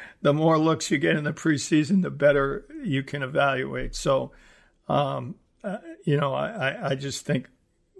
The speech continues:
we certainly could use them. I hope we settle at three. Um, I, I, you know, people have asked my opinion over the years, and I've said we can, we can, we can live with three, um,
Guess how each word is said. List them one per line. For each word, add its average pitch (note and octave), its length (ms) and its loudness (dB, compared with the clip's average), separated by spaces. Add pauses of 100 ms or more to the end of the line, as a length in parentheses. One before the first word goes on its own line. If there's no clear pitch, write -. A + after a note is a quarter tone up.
(260)
we C#3 200 2
certainly D3 420 -2
could C3+ 200 -8
use D3 280 0
them. D3 180 -2
I C3 160 0
hope D3 300 0
we C#3+ 100 0
settle C#3+ 420 2
at B2+ 140 -6
three. C#3+ 480 0 (640)
Um, C3 460 0 (800)
I, C3 220 -2
I, C3 160 -2 (160)
you C3+ 100 0
know, B2+ 160 -2
people C#3+ 400 0
have C3+ 160 2
asked - 180 -4
my C3+ 140 -6
opinion C#3 440 -2
over C3 200 -2
the B2+ 100 -4
years, C3 320 -2
and C3 120 -6
I've B2+ 120 -6
said C3 280 -4
we C3 120 -4
can, C#3+ 180 -8 (180)
we C3+ 140 0
can, C#3+ 280 -4 (240)
we C#3 100 -2
can C#3 180 -2
live C#3 220 0
with B2 160 -10
three, A#2+ 320 -4 (800)
um, B2+ 460 -2